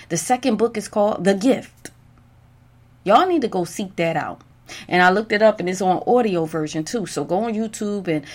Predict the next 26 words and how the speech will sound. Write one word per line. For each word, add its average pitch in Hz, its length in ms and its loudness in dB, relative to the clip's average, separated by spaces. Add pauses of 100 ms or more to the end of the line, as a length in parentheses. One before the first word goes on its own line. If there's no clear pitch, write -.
(180)
if 143 160 -10
you, 170 200 -2
you 139 140 0
don't 208 220 2
got 214 180 2
time 214 280 -2
to 196 40 -6
read, 208 400 -4
you 202 80 -4
know, 196 140 -2
while 202 200 -2
you 202 120 -6
driving 196 420 -4
in 196 80 -8
your 196 100 -8
car, 208 320 0
maybe 196 320 -4
you 185 120 -10
can 185 160 -4
listen 196 340 -2
to 180 180 -8
The 160 140 -6
Choice 151 600 -6 (300)
by 147 440 -4 (100)
Edith 151 480 -4 (140)
Eger, 160 400 -6